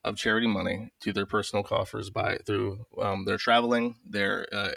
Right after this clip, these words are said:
expenses. I think they bought themselves, like, a camper van. Like, they, they were living it up. And this was only discovered,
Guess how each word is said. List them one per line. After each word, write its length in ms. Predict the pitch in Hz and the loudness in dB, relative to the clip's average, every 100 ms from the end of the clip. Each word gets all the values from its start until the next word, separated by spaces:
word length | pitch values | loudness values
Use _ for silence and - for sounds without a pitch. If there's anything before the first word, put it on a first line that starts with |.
| - | -8
expenses. 560 | 117 - 123 120 117 - | -4 0 0 0 -2 -2
I 180 | - - | -16 -6
think 120 | 120 | -2
they 60 | 123 | 2
bought 200 | 117 117 | 2 0
themselves, 320 | 117 113 104 | -2 -2 -4
like, 80 | - | -6
a 100 | - | -4
camper 460 | - 120 120 123 | 0 2 2 2
van. 420 | 110 110 110 107 - | 4 6 4 2 -4
Like, 160 | 107 - | -6 2
they, 260 | 107 107 | 4 4
they 220 | - 117 | 2 2
were 120 | 117 113 | 2 4
living 220 | 113 110 | 2 0
it 120 | 101 | 0
up. 180 | - - _ - - _ _ - | -2 -4 _ -20 -20 _ _ -8
And 60 | |
this 100 | 113 | -4
was 120 | 113 110 | 0 2
only 200 | 147 170 | 4 2
discovered, 580 | 143 127 117 117 113 | 2 4 4 2 0